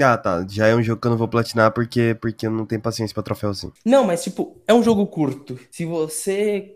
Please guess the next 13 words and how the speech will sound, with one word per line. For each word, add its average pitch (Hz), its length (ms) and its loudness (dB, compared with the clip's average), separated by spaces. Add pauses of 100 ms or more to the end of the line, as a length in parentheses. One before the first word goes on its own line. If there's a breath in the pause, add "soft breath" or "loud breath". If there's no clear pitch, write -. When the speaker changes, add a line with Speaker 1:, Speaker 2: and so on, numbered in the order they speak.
(120)
Speaker 2:
é 165 100 2
que 180 640 -4
esse 208 240 -2
troféu 165 460 2
é 160 40 -2
basicamente 151 800 0
pra 139 180 2
quem 139 300 0
já 139 160 4
jogou 143 380 0
o - 20 -2
jogo 135 320 0
antes, 113 460 -4